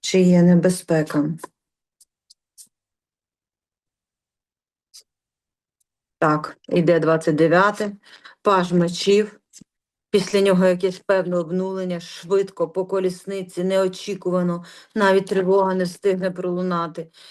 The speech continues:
І ще й туз мечів, дуже страшні карти. Дуже надіюся, що не програється, але попередити мушу. Чомусь мені іде небезпекою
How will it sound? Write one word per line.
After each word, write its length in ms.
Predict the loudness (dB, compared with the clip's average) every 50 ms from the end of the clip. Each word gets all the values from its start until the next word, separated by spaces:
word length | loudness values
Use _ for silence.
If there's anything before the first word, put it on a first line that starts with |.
| -20 _ -12
І 100 | -10 -10
ще 200 | -6 0 0 0
й 100 | 0 0
туз 260 | -2 0 0 0 2
мечів, 480 | 2 0 0 -2 -6 -8 -8 -8 -6 -4
дуже 280 | -4 -4 -4 -4 -6
страшні 440 | -6 -8 -10 -12 -10 -6 -4 -4 -4
карти. 440 | -2 -2 -2 -2 -4 -6 -10 -16 -18
Дуже 380 | -12 -4 -2 0 2 2 4
надіюся, 640 | 4 4 2 0 -2 -4 -4 -4 -4 -6 -4 -6 -6
що 260 | -6 -6 -2 0 2
не 280 | 2 4 2 2 2 0
програється, 840 | 0 2 2 2 2 2 2 2 2 2 0 -2 -4 -8 -14 -18 -18 -18 -20 -20 -16 -8 -2
але 260 | 2 2 4 4 2
попередити 760 | 2 0 -2 0 2 0 2 2 0 -2 -4 -6 -6 -4 -2
мушу. 460 | -2 -2 -2 -4 -8 -10 -12 -18 -18 -20 -20 -20 -20 -20 -10
Чомусь 520 | -2 -2 0 0 0 -2 -2 -4 -6 -6
мені 500 | -6 -4 -2 -2 -2 -4 -4 -4 -6 -8
іде 480 | -8 -8 -10 -6 0 2 4 4 4 2
небезпекою 1000 | 0 -2 0 -2 -4 -4 -6 -4 -2 0 0 0 -2 -2 -2 -2 -2 -2 -4